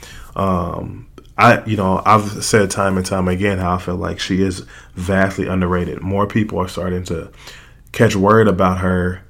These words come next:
and who she is and hear her music and know about her skill level. But she is, hands down, to me, one of the top three lyricists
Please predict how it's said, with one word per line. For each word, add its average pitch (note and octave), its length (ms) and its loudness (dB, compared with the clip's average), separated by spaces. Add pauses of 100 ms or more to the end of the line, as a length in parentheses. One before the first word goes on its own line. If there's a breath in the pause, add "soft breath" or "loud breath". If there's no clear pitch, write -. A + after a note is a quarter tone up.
(120)
and F#2+ 120 -6
who G#2 160 0
she G2 240 0
is G2 340 0
and F2+ 100 -4
hear F#2 160 0
her F2+ 60 -2
music G2 480 0
and F#2 140 -6
know F#2+ 140 0
about D#2+ 220 -4
her D#2+ 100 -8
skill A2 280 2
level. F2+ 380 -4 (520 loud breath)
But - 100 -12
she C3 280 2
is, F#2+ 520 -2 (420 soft breath)
hands C3 340 4
down, A#2 240 4
to A2+ 100 -6
me, A2 140 2
one F#2+ 180 0
of F#2 80 -2
the - 60 -8
top F#2 180 -2
three F#2 260 -2
lyricists F#2 640 -2